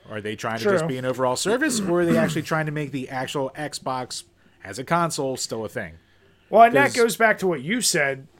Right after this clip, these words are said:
Speaker 2: Are they being game providers or hardware? Like, the Game Pass is good because you can simultaneously do it on your Xbox or your P C.
Speaker 1: Yeah.
Speaker 2: So
Speaker 1: Yeah,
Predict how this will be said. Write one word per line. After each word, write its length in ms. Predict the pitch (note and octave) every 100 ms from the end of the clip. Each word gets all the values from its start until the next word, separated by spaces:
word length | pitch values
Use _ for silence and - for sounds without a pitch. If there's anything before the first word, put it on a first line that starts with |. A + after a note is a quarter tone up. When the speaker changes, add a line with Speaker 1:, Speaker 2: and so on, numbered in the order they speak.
| - _ _ _ _ _ _ _ _ -
Speaker 2:
Are 200 | E3+ E3
they 120 | D#3
being 340 | D#3 E3+ D#3+ C#3
game 280 | D3 E3+
providers 720 | D#3 D#3 D#3+ D#3 D#3 D#3+ D#3 B2+
or 180 | G#2+
hardware? 680 | G#2 D3 D3+ D3 D3 D3 D3
Like, 220 | C#3 B2 - - - _
the 100 | C3+
Game 360 | C3 F#3 A3 G3
Pass 440 | E3+ D#3 D3+ -
is 200 | B2+ B2+
good 340 | - D3 C#3
because 680 | C3 B2 - C#3 C3 F#3 -
you 100 | E3+
can 460 | E3 D#3 C#3+ B2+ A#2
simultaneously 880 | - D#3 C#3+ B2 - C#3+ B2+ - B2
do 180 | B2+ B2+
it 60 |
on 180 | A#2+ B2+
your 160 | A#2+ A#2+
Xbox 380 | - A#2 A2 A#2+
or 60 |
your 100 | G#2
P 180 | F#2+ A2
C. 400 | G2 A#2+ F2 C#2 _ _ _
Speaker 1:
Yeah. 140 | A2 - - _ _ _
Speaker 2:
So 340 | - E3+ D3+
Speaker 1:
Yeah, 120 | C#3+